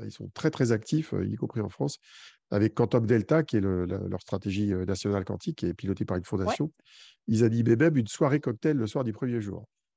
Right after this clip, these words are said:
Speaker 1: J'aimerais que la France fasse ça dans un, des conférences dans un autre pays, ça serait marrant. Et puis, il y avait, euh, notamment une soirée à Bercy, euh, la, la veille de la conférence. Et puis, le dernier jour, euh, chez Cantonation, qui accueillait, euh, l'ensemble des intervenants et des participants.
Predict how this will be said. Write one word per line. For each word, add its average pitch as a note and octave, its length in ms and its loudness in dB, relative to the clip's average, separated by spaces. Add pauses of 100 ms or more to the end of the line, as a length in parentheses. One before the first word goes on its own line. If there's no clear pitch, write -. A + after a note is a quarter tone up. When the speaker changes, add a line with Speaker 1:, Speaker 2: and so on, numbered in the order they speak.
(140)
Speaker 1:
J'aimerais G#2 200 -4
que - 80 -10
la G2 80 -2
France - 240 -6
fasse - 160 -4
ça B2+ 100 -2
dans G#2 220 -4
un, G2 80 -8
des G2 100 -6
conférences A2+ 360 -8
dans F#2+ 100 -4
un F#2 100 -2
autre F#2+ 140 -4
pays, A#2 220 0
ça D3 60 -8
serait F#2 200 -8
marrant. A2 240 -6 (680)
Et A2 160 4
puis, A2+ 140 0
il B2 80 8
y A#2+ 80 8
avait, A#2+ 260 8
euh, G2+ 220 6
notamment A2+ 320 4
une G#2 60 0
soirée B2+ 360 4
à A#2 60 4
Bercy, B2 500 0
euh, G2+ 180 -4
la, F#2+ 180 -4
la F#2+ 100 -4
veille A#2 160 0
de A2 80 -2
la G2+ 80 -4
conférence. A2 480 -8 (680)
Et A2 140 4
puis, C#3 280 4
le A2 180 6
dernier A#2+ 240 4
jour, B2 380 2
euh, G2+ 100 0
chez A2 140 -6
Cantonation, A#2+ 520 -4 (720)
qui - 120 -6
accueillait, G2+ 340 -2
euh, F#2+ 460 -2
l'ensemble G2+ 280 -6
des G2 100 -2
intervenants G#2 460 -2
et A2+ 60 -2
des A#2 80 -8
participants. G#2+ 580 -8